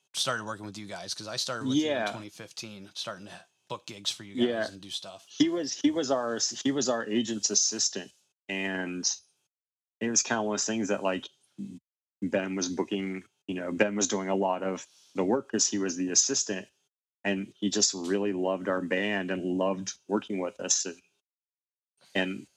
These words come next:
Speaker 2: Val was the guy above him who we loved. Like, we really liked him, but I'm so glad that he kinda pushed us off to Ben,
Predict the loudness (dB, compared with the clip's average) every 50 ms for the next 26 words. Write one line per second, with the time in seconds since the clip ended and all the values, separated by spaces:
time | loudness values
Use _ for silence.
0 | _ -6 -4 0 2 4 4 4 4 4 2 2 0 0 0 0 0 2 2 2
1 | 2 2 -4 _ -8 0 0 2 4 4 4 2 2 -2 0 2 2 2 2 0
2 | -2 -4 -4 -2 -2 -6 -6 -4 0 0 2 2 2 0 0 0 0 2 2 2
3 | 2 0 -2 -4 -2 -2 -2 0 2 2 2 2 2 0 -6 _ _ 0 2 4
4 | 4 4 2 2 2 2 2 2 0 -2 -4 -4 -2 0 0 0 2 2 2 4
5 | 2 2 2 0 0 -2 -2 0 2 2 2 2 0 -4 -6 -8 -6 -2 -2 0
6 | 0 -2 -6 _ _ _ _ _ _ _ _ _ _ _ -2 0 0 -2 -4 -4
7 | -2 0 2 2 2 2 2 0 -2 -6 _ _ _ 0 2 2 2 2 2 2
8 | 2 0 0 -4 _ _ -4 -4 -2 0 0 0 0 0 -2 -4 -6